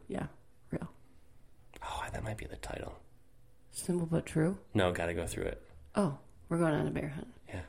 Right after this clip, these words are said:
Speaker 1: I can read you the whole book right now. I know it.
Speaker 2: You mean you recite it?
Speaker 1: Yeah.
Speaker 2: Yeah.
Speaker 1: That too.
Speaker 2: Can you actually?
Speaker 1: I'm not gonna.
Speaker 2: Starting now.
Speaker 1: No.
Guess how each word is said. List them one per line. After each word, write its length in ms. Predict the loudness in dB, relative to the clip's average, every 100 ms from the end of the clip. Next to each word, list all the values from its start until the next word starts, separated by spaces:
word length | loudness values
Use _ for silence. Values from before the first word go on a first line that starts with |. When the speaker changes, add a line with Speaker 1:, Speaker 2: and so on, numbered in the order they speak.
| -10 -2
Speaker 1:
I 60 | 4
can 120 | 6
read 160 | 8
you 60 | 8
the 60 | 8
whole 140 | 8
book 180 | 6 0
right 160 | -2 -2
now. 160 | -6 -10 -18 -10 -4
I 20 |
know 140 | -2 -2
it. 80 | 0
Speaker 2:
You 80 | 6
mean 120 | 6
you 60 | 6
recite 300 | 4 4 2
it? 180 | 0 -4 -2
Speaker 1:
Yeah. 160 | 2 2 -2
Speaker 2:
Yeah. 180 | -4 -2 -2
Speaker 1:
That 160 | -4
too. 180 | -6 -10 -14 -20 -20 -18 -16 -14 0
Speaker 2:
Can 180 | 6 6
you 180 | 6 2
actually? 440 | 0 -2 -2 -4 -4 -2
Speaker 1:
I'm 100 | 4
not 180 | 4 4
gonna. 80 | 0 0
Speaker 2:
Starting 720 | 2 2 2 2 0 0 0
now. 140 | -2 -4 0
Speaker 1:
No. 140 | 2